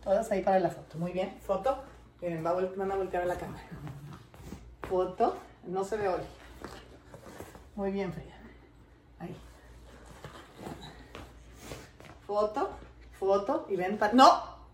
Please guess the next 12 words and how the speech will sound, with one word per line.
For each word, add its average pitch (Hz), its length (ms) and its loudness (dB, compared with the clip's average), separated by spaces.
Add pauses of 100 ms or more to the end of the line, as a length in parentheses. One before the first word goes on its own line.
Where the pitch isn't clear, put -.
(140)
Foto. 202 540 4 (560)
Y 196 100 -6 (600)
Oli, 202 300 -2
Mila, 214 340 0 (120)
no 196 120 -2
te 214 80 2
hagas 208 140 -2
para 170 160 0
adelante. 151 400 -10 (680)
Foto. 175 300 -4 (200)
Aquí. 175 320 -4 (560)
Vemos. 190 260 -2